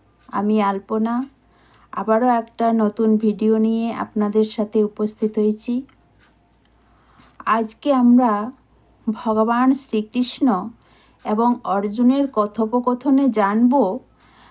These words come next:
যে কুরুক্ষেত্রের যুদ্ধের রথ এবং আমাদের দেহরথের মধ্যে সাদৃশ্য বা মিল কোথায়।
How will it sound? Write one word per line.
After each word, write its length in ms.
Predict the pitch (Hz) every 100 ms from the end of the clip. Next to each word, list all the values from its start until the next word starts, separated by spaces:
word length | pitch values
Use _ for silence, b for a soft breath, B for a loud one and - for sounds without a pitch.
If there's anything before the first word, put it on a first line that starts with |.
| b b b b 240
যে 460 | 233 233 220 208 - _ b b b b b
কুরুক্ষেত্রের 1160 | 262 269 311 - - 311 302 - - 302 320 220
যুদ্ধের 680 | 220 214 - - 269 269 240
রথ 440 | 240 254 - - _ _ b b b b b -
এবং 520 | 220 220 254 269 220 254 _ _
আমাদের 580 | - 233 247 247 269 247
দেহরথের 800 | 202 202 214 247 262 262 294 302
মধ্যে 680 | 254 240 214 - 285 196 226 b b b b
সাদৃশ্য 1080 | - - 220 208 202 247 277 - 277 202 202 190
বা 180 | 214
মিল 420 | 214 214 233 240 220
কোথায়। 520 | 180 175 156 160